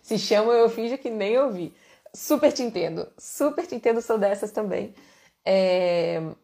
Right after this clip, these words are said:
Aí dou aquela ignorada, falo assim, "Deixa eu ver se a pessoa, né, se for importante, ela vai chamar de novo, ela vai dar um jeito de me chamar a atenção." E aí, quando é, a pessoa vai vir até você, né? Mas eu super te entendo e eu uso, e ela tem essa função também de dificultar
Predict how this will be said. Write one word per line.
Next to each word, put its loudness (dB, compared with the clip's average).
Aí 0
dou 4
aquela 4
ignorada, 2
falo -4
assim, -8
"Deixa -8
eu -2
ver -2
se -10
a -6
pessoa, -6
né, -4
se -10
for 2
importante, -2
ela 4
vai 2
chamar -4
de 4
novo, -2
ela -2
vai -2
dar 0
um -2
jeito -4
de -4
me -4
chamar -4
a 0
atenção." -6
E -4
aí, -4
quando 0
é, 4
a 0
pessoa 0
vai 0
vir -6
até -8
você, -8
né? -6
Mas -2
eu 2
super 0
te -6
entendo -2
e 6
eu 6
uso, -4
e -4
ela 0
tem -4
essa -8
função -6
também -2
de -4
dificultar -6